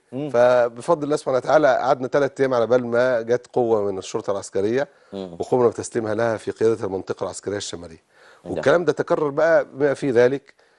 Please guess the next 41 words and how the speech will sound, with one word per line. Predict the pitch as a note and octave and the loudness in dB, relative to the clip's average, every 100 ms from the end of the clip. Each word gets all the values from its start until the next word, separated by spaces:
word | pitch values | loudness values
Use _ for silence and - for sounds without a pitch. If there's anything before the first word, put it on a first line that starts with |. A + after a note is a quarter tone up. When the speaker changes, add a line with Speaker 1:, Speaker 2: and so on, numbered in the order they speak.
| _ - | _ -6
Speaker 2:
يعني، | G#2 G#2+ A2+ G2+ F#2+ | -4 -2 -2 -2 -4
المجرمين | A2 G#2+ G#2+ G#2 B2 C3 | -6 -6 -4 -2 -2 -2
كان | A2 F#2+ | -4 -6
في | - | -10
إيدي | - F#2+ | -12 -10
بعض، | F2+ F2+ E2+ | -4 -4 -4
يعني، | F2 F2+ | -8 -4
أو | G2+ | -4
بعض | G#2 A2+ G2 | 0 0 0
الناس، | G2 A2+ - | -4 -4 -2
هم | C3+ D3 | -2 -2
الحمد | - F3 | 0 0
لله | C3+ B2+ D3 A#2 | 2 4 4 4
أظن | B2+ C#3+ | 0 0
سلوكهم | B2+ C#3 C#3 A2+ | -2 -4 -2 -4
تغير | A2 A2+ G#2 | -2 -4 -4
كتير | - G#2+ | -8 -6
جدًا | G#2+ F2 D2+ C#2+ _ _ _ | -6 -6 -12 -12 _ _ _
Speaker 1:
مم. | F2 | 0
Speaker 2:
بعد | A#2+ C3 A#2 A2+ B2+ G#2+ | 4 4 2 -2 -4 -4
شعورهم | - G#2 B2 C3+ A#2+ | -6 -2 -2 0 -2
بالمحنة. | A2 B2 - E2 - _ _ _ _ _ _ | -2 -2 -4 -10 -14 _ _ _ _ _ _
كان | - D3 D#3 | 0 2 0
في | B2+ | -6
إيديهم | G2+ C3+ B2 | -2 -2 -2
أسلحة، | C3+ D#3+ - - _ _ _ | -4 -6 -6 -14 _ _ _
Speaker 1:
مم. | D#2+ E2 D2 | -18 -16 -16
Speaker 2:
وكذلك | - A2+ B2 C3+ B2+ | -6 0 2 0 -2
الإخوة | G2 A2+ A#2 | -4 -4 -4
كانوا | - G2+ | -2 -4
بيجمعوا | F#2 G2 A#2 G#2 | -6 -2 0 0
هذه | F#2 G#2 B2 | -2 -2 0
ويسلموها | G#2+ - G2 A2 A#2+ | 0 -2 -4 -4 -4
للجيش، | F#2 F2+ G#2 - | -8 -8 -8 -8
لأن | E2+ F2+ | -10 -10
الكلام | F2 G2 G#2 | -8 -6 -6
ده | A2 | -6
خطر | C3 A#2 | -6 -6
كبير | - B2 | -6 -6
جدًا. | B2 C#3+ G#2 G2 - - _ | -4 -4 -4 -6 -10 -20 _
Speaker 1:
مم. | E2 E2 | -16 -16